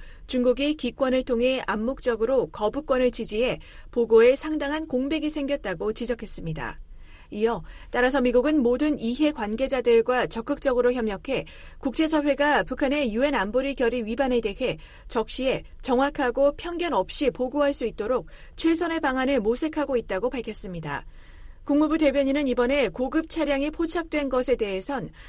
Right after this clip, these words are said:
유엔 안보리 결의는 모든 유엔 회원국이 북한에 대한 수송 차량 공급과 고급 자동차 공급을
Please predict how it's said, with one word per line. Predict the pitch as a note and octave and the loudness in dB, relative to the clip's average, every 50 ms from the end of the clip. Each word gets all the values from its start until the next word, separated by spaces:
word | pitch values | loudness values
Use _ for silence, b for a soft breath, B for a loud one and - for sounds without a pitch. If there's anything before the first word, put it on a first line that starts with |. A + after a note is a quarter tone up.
| B B B | B B B
유엔 | A3 A#3 C4 C4+ B3+ | 0 4 4 4 4
안보리 | A#3 G3+ G#3 A#3 A3+ B3 | 4 4 6 6 6 6
결의는 | A3+ A3+ G#3+ G3+ G#3+ G#3+ C#4 D4 C#4+ A#3+ | 4 2 2 2 2 0 0 0 2 2
모든 | A3+ A3+ A#3+ B3 C#4 C#4+ C4+ A3 G3 | 4 4 4 4 2 0 0 0 0
유엔 | A3 A#3+ C#4 C#4+ C#4+ D4 D4+ | 0 0 0 0 0 0 0
회원국이 | C#4 C4 B3+ A#3+ A3+ A3+ G3+ - B3 A3 - B B B B B B | 0 0 2 2 0 0 -2 0 -2 -4 -4 B B B B B B
북한에 | - C4+ - D4+ C4 C4+ C4 | -8 -2 0 0 2 2 2
대한 | B3 A#3 A#3 C4 D4+ D4+ D#4 | 4 4 4 4 2 -2 -2
수송 | D#4 - E4 D#4+ F4 D#4+ E4 E4 | -2 -2 -4 -2 -2 -2 -4 -4
차량 | D#4+ D#4+ D4+ C#4 D4 C#4+ B3+ A3+ | -2 -2 -2 0 0 -2 -2 -2
공급과 | - B3 A#3+ A#3 A3+ A#3+ A3+ - - B3+ G3+ - b b b b b b | 0 0 0 2 2 0 -2 -2 -4 -4 -4 -4 b b b b b b
고급 | - C4+ C4+ - E4 E4 E4 | 0 0 2 2 0 -2 0
자동차 | - D4+ C#4+ C#4 C#4+ C#4 C#4+ - D#4 C4+ C4+ | 0 0 0 0 0 -4 -2 -2 -2 -2 0
공급을 | - A#3+ A3+ A#3 B3 B3 - E3+ C#3 - | 0 0 0 2 2 2 2 2 -2 -2